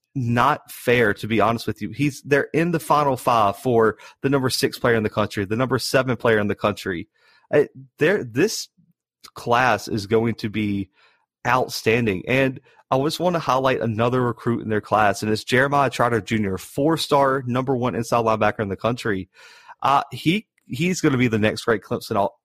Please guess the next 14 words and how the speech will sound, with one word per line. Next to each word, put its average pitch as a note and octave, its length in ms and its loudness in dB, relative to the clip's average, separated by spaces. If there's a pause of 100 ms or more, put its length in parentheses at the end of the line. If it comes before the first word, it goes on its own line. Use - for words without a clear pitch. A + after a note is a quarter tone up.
inside G#2+ 340 0
linebacker. F#2 540 -2
I A2+ 60 0
mean, A#2 260 -2 (380)
yeah, D3 340 2
he's C#3 240 -4
probably D#3 380 0
not C3+ 340 0
as B2+ 160 -4
athletic A2 460 0
as G#2 100 -6
Isaiah G#2 340 2
Simmons, C#3 480 -4
but F#2 240 -2